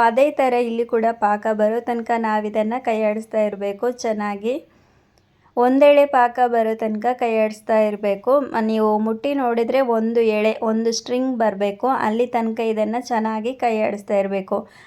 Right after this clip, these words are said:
ಹಾಗೆ ಸ್ನೇಹಿತರೆ, ಈ ಅನ್‌ವಾಂಟೆಡ್ ಹೇರ್ ಯಾಕೆ ಬರುತ್ತೆ ಅನ್ನೋ ರೀಸನ್ ಕೂಡ ಹೇಳ್ತೇನೆ. ಆ, ಕೆಲವೊಂದು ಸಲ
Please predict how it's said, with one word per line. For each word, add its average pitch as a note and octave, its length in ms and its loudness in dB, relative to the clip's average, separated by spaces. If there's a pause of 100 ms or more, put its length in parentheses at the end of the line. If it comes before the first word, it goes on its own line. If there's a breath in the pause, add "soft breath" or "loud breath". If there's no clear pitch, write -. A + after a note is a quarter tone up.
(120)
ಹಾಗೆ C#4+ 360 2
ಸ್ನೇಹಿತರೆ, C#4 600 0
ಈ B3 240 -4
ಅನ್‌ವಾಂಟೆಡ್ B3 800 -2
ಹೇರ್ A#3 340 2 (100)
ಯಾಕೆ A3+ 420 2
ಬರುತ್ತೆ A3+ 480 0
ಅನ್ನೋ A#3 240 0
ರೀಸನ್ G#3+ 480 -2
ಕೂಡ A3 160 -6 (120)
ಹೇಳ್ತೇನೆ. G#3 600 -2 (580 loud breath)
ಆ, A#3 300 4
ಕೆಲವೊಂದು C#4 560 2
ಸಲ B3 300 2